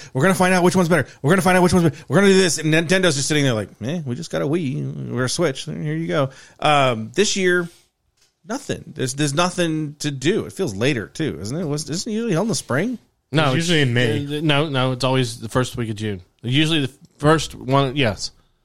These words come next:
Speaker 2: E three has always been the, the first
Speaker 3: <laughs>
Speaker 2: two
Speaker 3: Not
Speaker 2: weeks.
Speaker 3: when we used to go, 'cause when we used to go, it was in May. I can guarantee you
Speaker 2: Look
Speaker 3: that.
Speaker 2: it up.
Speaker 3: I
Speaker 2: It's
Speaker 3: can
Speaker 2: a
Speaker 3: guarantee you that because it was around my birthday. <laughs>
Speaker 2: Your birthday's the last week of May.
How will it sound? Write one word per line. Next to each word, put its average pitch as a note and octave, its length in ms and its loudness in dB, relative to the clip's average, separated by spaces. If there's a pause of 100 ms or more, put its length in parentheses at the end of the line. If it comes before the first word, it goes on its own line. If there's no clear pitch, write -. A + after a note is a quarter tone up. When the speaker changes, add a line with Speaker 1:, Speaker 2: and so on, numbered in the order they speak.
(260)
Speaker 2:
E D3 100 0
three D3 160 2
has C3 100 2
always C3 400 4
been A#2 460 0 (640)
the, A2 320 2 (240)
the A#2+ 120 0
first C#3+ 320 2
Speaker 3:
<laughs> - 20 4
Speaker 2:
two D3 100 6
Speaker 3:
Not B2+ 120 4
Speaker 2:
weeks. D#3+ 100 -2
Speaker 3:
when C#3 140 2
we D#3 120 6
used A#2+ 220 2
to F#2+ 80 -8
go, G#2 240 -2 (460)
'cause G#2 160 0
when B2+ 160 4
we C3+ 100 6
used F#3 200 4
to A#2+ 60 4
go, G#2+ 200 6
it G#2+ 40 6
was G#2+ 120 2
in G#2 120 2
May. A2 300 0
I C3 60 0
can - 200 -4
guarantee A#2+ 360 2
you A#2+ 80 4
Speaker 2:
Look C#3+ 140 2
Speaker 3:
that. E3 60 0
Speaker 2:
it C#3+ 40 2
up. A2+ 160 0 (500)
Speaker 3:
I B2 60 2
Speaker 2:
It's - 80 0
Speaker 3:
can A2+ 100 4
Speaker 2:
a - 20 2
Speaker 3:
guarantee C#3+ 380 2
you D#3+ 140 6
that G#2+ 180 2
because A2+ 240 0
it A#2+ 60 2
was A#2 120 2
around C3 220 2
my B2 100 2
birthday. A#2+ 440 0 (440)
<laughs> - 1600 -20
Speaker 2:
Your B2+ 160 -4
birthday's D3+ 520 0
the A#2 100 -2
last A2+ 380 -2
week A2+ 180 -4
of G2 100 -8
May. A2+ 420 -2